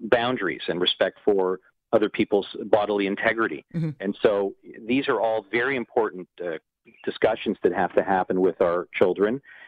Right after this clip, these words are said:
Speaker 1: This is a good jumping off point because we haven't had something as high profile as this happen. It's come to the fore, and now we can have very good dialogue about it. But schools have to be engaged in this as well.
Speaker 2: Yeah. The other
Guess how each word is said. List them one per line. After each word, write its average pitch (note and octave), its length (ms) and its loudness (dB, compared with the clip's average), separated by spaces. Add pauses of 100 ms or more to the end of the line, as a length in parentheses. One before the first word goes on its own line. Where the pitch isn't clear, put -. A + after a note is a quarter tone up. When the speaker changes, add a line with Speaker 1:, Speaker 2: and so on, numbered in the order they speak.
(160)
Speaker 1:
This A#2 200 4
is G#2 100 2
a G2 80 4
good A2 240 0
jumping G#2 300 -2
off A#2+ 280 0
point F#2 260 0
because F#2 340 0
we F#2 100 2
haven't G2 280 0
had F#2+ 300 -2
something F2+ 380 0
as F2 260 0
high F#2+ 200 2
profile F2+ 540 2
as E2 80 -2 (100)
this F2 200 2
happen. G2 440 0 (360)
It's - 140 4
come G#2+ 280 2
to - 100 2
the F#2+ 100 2 (140)
fore, F#2 360 2 (380)
and G2 220 4
now G#2 180 2
we G#2+ 140 2
can G2 120 -2
have F#2 220 2
very F#2+ 200 2
good G2 180 -2
dialogue F#2+ 500 0
about D#2 280 -2
it. - 120 -12
But A#2+ 140 2
schools A#2+ 320 0
have A2 160 0
to - 80 -20
be G#2 100 -2
engaged G#2 400 -2
in G2+ 120 0
this G2+ 180 0
as G2+ 100 0
well. G#2+ 300 0 (160)
Speaker 2:
Yeah. F3 300 0 (300)
The C4+ 140 -2
other G#4 120 0